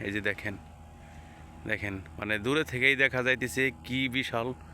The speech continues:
মোটা মোটা প্রত্যেকটা চ্যানেল, কিন্তু ওই যে ভিতরে দেখা যাইতেছে ছয় ইঞ্চি, আর ওখানে আছে দুই ইঞ্চি, চার ইঞ্চি, এরকম কিলামগুলো দেওয়া আছে।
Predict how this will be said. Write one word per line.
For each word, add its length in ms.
মোটা 240
মোটা 300
প্রত্যেকটা 460
চ্যানেল, 320
কিন্তু 260
ওই 100
যে 100
ভিতরে 320
দেখা 220
যাইতেছে 300
ছয় 280
ইঞ্চি, 320
আর 140
ওখানে 300
আছে 160
দুই 240
ইঞ্চি, 340
চার 220
ইঞ্চি, 340
এরকম 300
কিলামগুলো 500
দেওয়া 280
আছে। 320